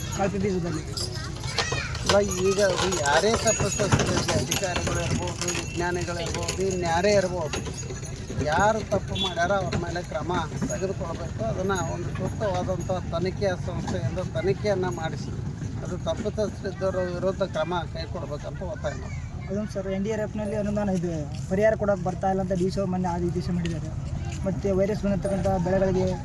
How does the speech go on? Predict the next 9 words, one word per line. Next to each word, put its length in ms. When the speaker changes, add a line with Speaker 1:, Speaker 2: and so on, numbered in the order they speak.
Speaker 1:
ಪರಿಹಾರ 280
ಯಾವ 260
ರೀತಿಯಿಂದ 340
Speaker 2:
ಮತ್ತೀಗ 360
ಸರ್ಕಾರನೇ 760
ಇದಕ್ಕೆ 300
ಏನಾದರೂ 360
ಒಂದು 140
ವಿಶೇಷವಾಗಿರುವಂಥ 920